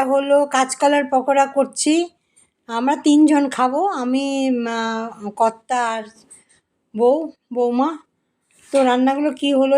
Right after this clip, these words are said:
একটু দেখিয়ে দিচ্ছি তোমাদেরকে। এই মাছটা তো তোমাদের একটু রেসিপি দিয়েছি, মাছ হয়ে গেছে। আর এদিকে আরও দেখাচ্ছি কি কি রান্না হলো।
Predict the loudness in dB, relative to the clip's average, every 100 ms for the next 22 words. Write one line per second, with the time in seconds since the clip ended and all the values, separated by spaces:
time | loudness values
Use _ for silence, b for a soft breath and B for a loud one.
0 | 2 -2 -4 0 0 0 0 0 -6 -6
1 | -6 0 0 2 0 0 -2 0 0 -2
2 | -2 -2 -4 -2 -2 0 0 0 -2 -6
3 | -6 -6 -8 -10 -8 -4 -4 -6 -6 -8
4 | -8 _ _ b b b -12 -10 -8 -4
5 | -2 0 -2 -2 -2 -4 -4 _ _ _
6 | _ _ _ -8 -4 -2 -2 -2 -4 -6
7 | -2 0 0 -2 -4 -4 0 -2 -2 -6
8 | -10 -6 -6 -6 -8 -4 -2 0 -2 -2
9 | 0 0